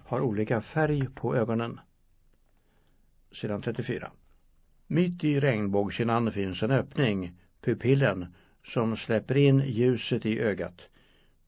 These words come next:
Pupillens storlek regleras med hjälp av regnbågshinnan. Om det är ljust ute, till exempel en solig dag, så blir pupillen liten och släpper då igenom mindre ljus.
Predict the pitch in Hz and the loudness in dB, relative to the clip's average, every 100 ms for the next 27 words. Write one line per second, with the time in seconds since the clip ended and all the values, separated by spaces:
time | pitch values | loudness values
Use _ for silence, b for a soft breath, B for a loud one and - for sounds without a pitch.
0 | - 104 98 104 98 101 101 - 151 135 | -6 -6 -2 -4 -2 -2 -4 -2 -2 -2
1 | 180 170 156 135 110 113 123 - 139 110 | -4 -6 -6 -4 -2 0 -2 -2 -2 0
2 | 107 101 - 110 113 135 120 98 95 95 | 0 0 0 0 0 -2 0 -2 -2 -4
3 | 90 - 110 98 87 87 b b b b | -4 -2 0 0 -4 -8 b b b b
4 | b b _ - 95 107 110 175 175 - | b b _ -4 -2 0 2 2 2 0
5 | 110 92 123 120 b b b b _ 113 | 0 0 0 0 b b b b _ -4
6 | 110 - 113 110 110 104 - 117 120 123 | -2 0 -2 0 -2 0 -2 0 0 0
7 | 123 151 139 139 B B - - 135 127 | 0 0 -4 -8 B B -20 -10 -6 -2
8 | 135 151 139 117 117 127 131 135 90 - | -2 -2 -2 -2 0 0 0 -2 -2 -2
9 | 110 107 b b b _ 135 120 - 127 | 0 0 b b b _ -6 -4 -2 -2
10 | - 143 113 - 127 104 107 98 123 110 | 0 0 0 0 -2 0 -2 -4 -4 -4
11 | 98 107 107 117 117 - - | -2 0 2 2 -2 -8 -14